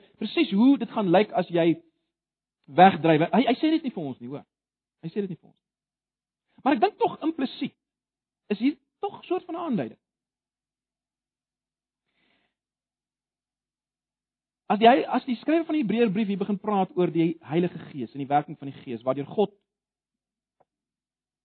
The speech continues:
sy onderstreping van die woord voeg. Ek dink implisiet is hier, sê dit vir ons iets van, van hoe lyk dit as jy begin wegdrywe? Kyk, die,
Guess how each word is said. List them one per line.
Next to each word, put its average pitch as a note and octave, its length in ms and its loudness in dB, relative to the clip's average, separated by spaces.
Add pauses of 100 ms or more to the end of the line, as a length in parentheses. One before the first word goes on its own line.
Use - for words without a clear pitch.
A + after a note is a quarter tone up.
(1800)
sy E3+ 400 0 (880)
onderstreping D#3 720 -6
van C3+ 120 -10
die B2 80 -10
woord C3 240 -6 (280)
voeg. - 120 -8 (480)
Ek C#3+ 80 -8
dink D#4+ 200 0 (180)
implisiet C#4 480 -4 (500)
is D#3+ 80 -6
hier, E3+ 240 -6 (720)
sê B3+ 160 0
dit A3 80 -4
vir G#3+ 80 -2
ons G3 160 -4
iets - 220 -8
van, E3+ 180 -2
van D#3 160 -4
hoe G#3+ 80 0
lyk A3+ 240 4
dit F3+ 120 -10
as D#3+ 120 -4
jy D3+ 80 -8
begin D3+ 240 -6
wegdrywe? A#2+ 480 -4 (1300)
Kyk, A#3+ 160 -2 (800)
die, G3 80 -12